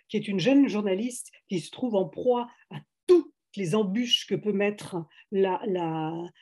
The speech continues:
le Internet sur nos, la, dans nos vies, et il nous explique, euh, comment les contrer, comment ça marche,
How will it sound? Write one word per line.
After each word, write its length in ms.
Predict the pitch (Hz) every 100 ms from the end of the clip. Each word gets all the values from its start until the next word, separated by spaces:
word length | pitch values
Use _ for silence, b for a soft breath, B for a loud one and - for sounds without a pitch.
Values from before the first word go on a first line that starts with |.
| b
le 180 | 190 214
Internet 500 | 208 202 214 214 214
sur 220 | - - 185
nos, 160 | 180 202
la, 140 | 165 - - 202 - -
dans 240 | 214 208 226
nos 140 | 214
vies, 360 | 175 208 294 - _ B B B -
et 320 | 277 294 -
il 160 | 226 214
nous 160 | 202 202
explique, 880 | 233 - - - 285 320 - - _ _ _ _ -
euh, 40 | - - - _ _ _ -
comment 520 | 302 277 285 302 - _ _ _ _ _ 190
les 120 | 151
contrer, 680 | 233 220 - 220 240 262 _ _ _ -
comment 320 | 285 285 277
ça 180 | - 196
marche, 480 | 185 208 - -